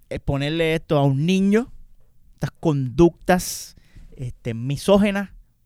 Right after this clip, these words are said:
¿Usted cree que es inapropiado? ¿Qué, qué usted piensa, maestro?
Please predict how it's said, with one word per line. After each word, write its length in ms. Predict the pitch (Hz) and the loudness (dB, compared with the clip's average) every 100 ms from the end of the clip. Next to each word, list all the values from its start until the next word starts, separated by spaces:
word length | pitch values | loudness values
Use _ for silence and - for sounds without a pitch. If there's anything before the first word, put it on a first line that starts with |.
| _ _ - | _ _ -6
¿Usted 140 | 156 | 0
cree 140 | 180 170 | 0 0
que 280 | 175 165 156 | 0 0 -2
es 60 | |
inapropiado? 960 | 151 143 127 123 131 196 208 190 160 143 | -4 -6 -4 -6 -2 2 2 2 2 -2
¿Qué, 140 | 156 - | -8 -12
qué 80 | |
usted 220 | 170 226 - | -6 -6 -4
piensa, 380 | 131 120 - | -6 -6 -8
maestro? 440 | 117 110 - 107 | -8 -10 -12 -16